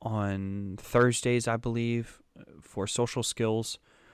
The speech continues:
with, uh, via. Um, back in the day, it was called via. It was Virginia Institute for Autism. Everything that was needed, and it really didn't help.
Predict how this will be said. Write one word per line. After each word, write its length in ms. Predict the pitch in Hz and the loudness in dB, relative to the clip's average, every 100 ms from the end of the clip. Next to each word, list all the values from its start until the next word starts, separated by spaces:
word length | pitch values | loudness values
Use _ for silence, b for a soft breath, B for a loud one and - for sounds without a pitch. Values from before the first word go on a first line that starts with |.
| b b b | b b b
with, 520 | - 110 107 - - 104 | -6 0 0 0 -6 -2
uh, 200 | 98 101 | -2 -2
via. 580 | 113 104 113 120 123 120 B B - - | 0 2 2 2 0 -2 B B -14 -8
Um, 300 | 110 104 104 | -4 -2 2
back 220 | 113 113 | 2 2
in 60 | 107 | 0
the 100 | 101 | 2
day, 100 | 107 | 2
it 40 | |
was 100 | 104 | 2
called 200 | - 104 | -2 -2
via. 200 | 98 95 | 0 2
It 40 | |
was 120 | 98 95 | 0 0
Virginia 380 | 107 110 110 | -2 0 0
Institute 520 | - 101 - 98 104 95 | -2 -6 -6 -4 -4 -4
for 140 | 67 | -6
Autism. 580 | 87 110 101 92 95 101 B B B B B B B _ _ - | -4 -4 -4 -4 -4 -6 B B B B B B B _ _ 4
Everything 580 | 135 143 139 139 139 | 8 8 8 8 8
that 240 | 123 117 85 | 8 6 6
was 180 | 110 104 | 2 4
needed, 520 | 107 104 101 98 98 | 4 6 4 2 0
and 480 | - 104 104 104 101 - | -2 0 2 2 0 -2
it 200 | 107 - | -4 -4
really 380 | - 120 135 113 | 0 4 4 2
didn't 360 | 98 117 101 | 2 0 2
help. 500 | 95 - - 71 58 | -2 -6 -4 -4 -4